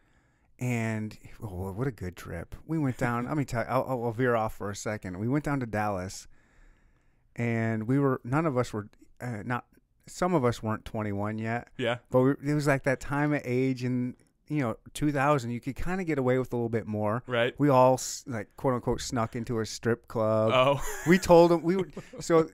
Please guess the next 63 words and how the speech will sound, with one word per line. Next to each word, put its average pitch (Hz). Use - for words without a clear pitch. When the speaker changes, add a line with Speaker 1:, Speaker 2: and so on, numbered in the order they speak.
Speaker 1:
Sporting 180
K 156
C 120
Speaker 2:
Right. 117
Speaker 1:
used 143
to 135
be 135
called 120
the 110
Kansas 117
City 107
Wizards. 101
Speaker 2:
Of -
course. 110
Speaker 1:
And -
so 101
we 104
went 110
down 101
there 92
like, 92
"Oh, 147
yeah, 143
we're 139
with 147
the -
Kansas 131
City 135
Wizards." 127
Speaker 2:
Oh, 123
no. 285
<laughs> 208
Speaker 1:
You 156
know, 156
we 165
just 165
wanted 156
to 143
come 139
in. 135
A 131
lot 139
of 139
us 139
don't 139
have 139
our 135
I 135
Ds. 135
It's 135
back 135
at 135
the 135
hotel. 127
We 131
don't 135
know 131
what 123
happened, 123
but 113
we 110
got 170
cash. 208